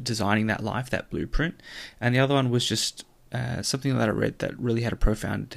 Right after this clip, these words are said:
impact on me. So the first, when it comes to designing, uh, your life, he has this, uh, simple formula to look at. So he says, you know,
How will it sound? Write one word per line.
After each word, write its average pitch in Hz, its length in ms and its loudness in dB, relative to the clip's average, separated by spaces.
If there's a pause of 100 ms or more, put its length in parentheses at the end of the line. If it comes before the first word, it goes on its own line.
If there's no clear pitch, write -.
impact 110 400 -4
on 113 120 -4
me. 110 160 -6 (760)
So - 140 -2
the 165 60 4
first, 156 300 6
when 127 100 0
it 131 60 -2
comes 208 280 2
to 214 160 6
designing, 117 960 2 (560)
uh, 113 260 -4
your 107 240 -4
life, 131 720 -2 (520)
he - 120 -4
has - 240 -2
this, - 580 0
uh, 117 180 -4
simple 139 720 -2 (320)
formula 120 640 0
to - 120 -8
look 113 280 -6
at. - 200 -10
So 107 320 -4 (1200)
he 135 120 -2
says, 131 560 4
you 131 80 0
know, 131 180 -2